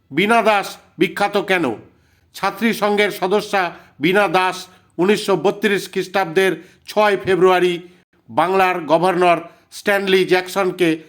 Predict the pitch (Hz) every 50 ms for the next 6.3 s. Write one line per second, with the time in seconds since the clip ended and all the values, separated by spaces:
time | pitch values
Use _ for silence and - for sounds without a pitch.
0 | - _ - 151 180 190 190 - 190 190 - 190 175 175 165 135 139 175 196 214
1 | 196 - 180 151 131 113 107 - - _ _ _ _ _ _ _ _ _ _ _
2 | - 196 226 226 220 208 196 - - - 120 131 165 - - - - 226 208 165
3 | 175 185 185 - 208 202 196 - 190 190 190 196 196 - - 202 180 156 175 196
4 | 185 185 180 165 156 160 - _ _ _ - - 175 180 175 160 - - - _
5 | - - - 165 165 175 202 214 165 139 175 175 185 175 170 165 - 175 175 175
6 | 156 165 160 156 151